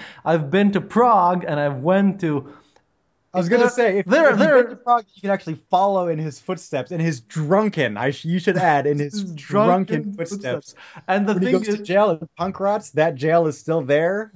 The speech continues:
Speaker 1: And,
Speaker 2: Um,
Speaker 1: and the pub, and the pub, by the way, there are two pubs in
Speaker 2: Oh, oh,
Speaker 1: Prague.
Speaker 2: yeah.
Speaker 1: One is, one is
Speaker 2: Ušvejku.
Speaker 1: called, uh,
Speaker 2: Ušvejku.
Speaker 1: Ach-, Ušvejku, which is the wrong one,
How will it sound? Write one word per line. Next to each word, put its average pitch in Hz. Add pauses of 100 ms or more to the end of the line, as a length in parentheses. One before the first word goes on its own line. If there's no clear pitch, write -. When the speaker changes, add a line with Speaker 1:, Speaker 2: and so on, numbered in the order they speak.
Speaker 1:
And, 143
Speaker 2:
Um, 202
Speaker 1:
and 208
the 202
pub, 202
and 170
the 175
pub, 214
by 175
the 160
way, 156 (140)
there 180
are 151
two 240
pubs 175
in 135
Speaker 2:
Oh, -
oh, 123 (220)
Speaker 1:
Prague. 165
Speaker 2:
yeah. 151
Speaker 1:
One 247
is, 202 (200)
one 233
is 226
Speaker 2:
Ušvejku. 151
Speaker 1:
called, 196 (240)
uh, 156 (560)
Speaker 2:
Ušvejku. 147
Speaker 1:
Ach-, -
Ušvejku, 226
which 196
is 240
the 180
wrong 233
one, 147